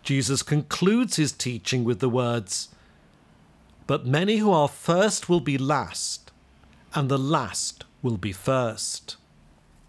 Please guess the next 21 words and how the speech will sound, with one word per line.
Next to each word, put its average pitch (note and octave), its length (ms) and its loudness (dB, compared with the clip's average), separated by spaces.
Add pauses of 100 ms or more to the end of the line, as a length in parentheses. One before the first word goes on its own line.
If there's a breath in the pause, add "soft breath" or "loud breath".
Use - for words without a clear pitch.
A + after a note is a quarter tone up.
(760)
The D3+ 80 4
third A3+ 320 4
time A#2+ 300 -2
Jesus A#2+ 360 2
speaks - 420 -2
of A2+ 80 -2
his B2 140 2
approaching A#2+ 580 -2
death F#2 460 -6 (500 soft breath)
is D#3+ 160 2
immediately F3+ 640 2
after C#3+ 400 -2
the C3+ 120 4
rich B2+ 360 0
man A2+ 160 0
has C3 180 2
gone A#2+ 200 0
away A#2+ 220 2
shocked - 560 -2
and F#2 140 -6
sorrowful. A#2+ 680 0